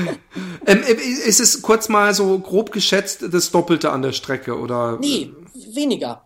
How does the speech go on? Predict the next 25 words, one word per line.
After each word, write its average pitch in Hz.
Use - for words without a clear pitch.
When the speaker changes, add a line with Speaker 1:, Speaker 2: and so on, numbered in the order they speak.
Speaker 2:
Also 202
es 202
waren 233
ja 233
ungefähr 240
achthundert 277
und, 233
äh, 233
der 220
erste 240
und 233
jetzt 226
waren's -
tausendeinhundertsiebenundzwanzig. 214
Ähm, 214
so -
viel 262
weiter 240
ist 208
es -
gar 202
nicht 196
gewesen. 190
Vierhundert. 208
Speaker 1:
Ah, 190